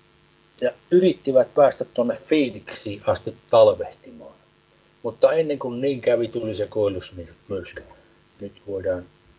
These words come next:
mennä tänne tekstiin ja lukea tekstistä, mitä niillä kerrotaan.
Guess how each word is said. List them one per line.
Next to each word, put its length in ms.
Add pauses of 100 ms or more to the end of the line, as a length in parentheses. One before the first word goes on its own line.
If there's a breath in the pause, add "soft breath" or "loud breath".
(340)
mennä 240 (120)
tänne 200 (140)
tekstiin 460
ja 80
lukea 280 (160)
tekstistä, 480
mitä 200
niillä 200
kerrotaan. 600